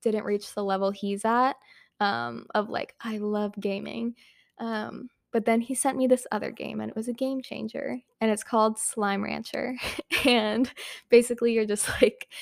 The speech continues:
gathering all these little slimes and building corrals for them and learning what foods they like, and you unlock different parts of the map, and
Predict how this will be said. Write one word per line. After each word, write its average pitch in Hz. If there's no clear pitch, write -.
gathering 226
all 208
these 214
little 208
slimes 240
and 208
building 214
corrals 226
for 233
them 214
and 208
learning 214
what -
foods 226
they 214
like, 202
and 214
you 208
unlock 208
different 214
parts -
of -
the 202
map, 254
and 220